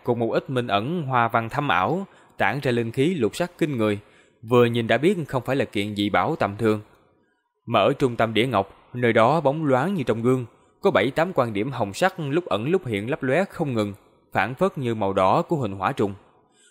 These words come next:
Nhưng đang lúc này, một quan điểm sau một lúc lấp lóe bỗng nhiên từ tâm đĩa biến mất.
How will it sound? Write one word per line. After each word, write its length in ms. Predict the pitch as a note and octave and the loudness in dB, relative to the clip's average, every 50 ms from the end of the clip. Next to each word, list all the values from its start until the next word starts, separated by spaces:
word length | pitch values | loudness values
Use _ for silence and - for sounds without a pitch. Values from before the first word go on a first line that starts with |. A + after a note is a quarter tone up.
| _ _ _ | _ _ _
Nhưng 300 | A#2 A#2+ A#2+ A2+ A2+ A2+ | -2 0 0 0 0 2
đang 160 | A2+ A2+ A2+ | 0 2 2
lúc 120 | C3+ E3+ C#3+ | 0 0 0
này, 220 | A2+ G#2 G2+ F#2+ - - - _ _ _ | -2 -2 -2 -4 -10 -20 -20 _ _ _
một 160 | C3+ C3 B2 - | 0 0 2 2
quan 180 | - C#3+ C#3 A#2 | 0 0 2 2
điểm 260 | G#2 A2 D3+ E3+ D#3+ - | 2 2 2 0 -4 -4
sau 140 | - C#3+ | -2 -2
một 180 | A#2+ G2+ F#2+ A#2+ | -2 -2 0 0
lúc 140 | E3+ F3 E3 | 0 0 2
lấp 180 | D3 E3 - | 0 0 0
lóe 300 | C#3 B2+ B2 C#3+ F3+ G#3 | 2 2 2 2 0 0
bỗng 260 | F#3+ C3 A#2 A2 C#3 C#3 | 0 0 -2 -2 0 -2
nhiên 140 | B2+ A#2+ A#2 - | -4 -4 -2 2
từ 200 | A#2 A2 A2 A2 | 2 2 2 2
tâm 180 | - C#3+ C#3+ | 0 -2 0
đĩa 200 | A#2 G2 G2 A2 | 0 0 0 0
biến 240 | B2+ C3+ D3+ E3+ F#3+ | 0 0 -2 0 0
mất. 140 | G#3+ A#3 | 0 -2